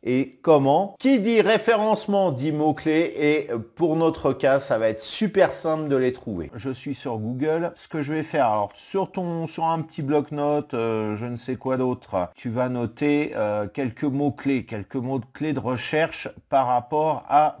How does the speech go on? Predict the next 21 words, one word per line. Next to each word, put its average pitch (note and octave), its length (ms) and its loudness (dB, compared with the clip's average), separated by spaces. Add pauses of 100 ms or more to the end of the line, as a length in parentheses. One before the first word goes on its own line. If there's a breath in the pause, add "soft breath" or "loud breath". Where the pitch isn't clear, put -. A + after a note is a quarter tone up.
ton C#3+ 160 -10
podcast. B2 680 -8
Mettons A2 420 -8
que D3 360 0
le B2 140 -2
podcast C#3 840 0
parle C#3 580 2
de C3 380 0
la B2+ 300 0
naturopathie. B2 1300 -2 (100)
Qu'est-ce D3+ 280 -4
que C#3+ 100 -4
la B2+ 220 2
naturopathie ? A#2+ 1040 -6 (240)
Donc G#2 260 -2
ça, A#2+ 220 2
certainement, A#2+ 680 -6
tu - 180 -12
vas, G#2 280 -2 (140)
euh, G2 320 -14
vouloir G#2 640 -2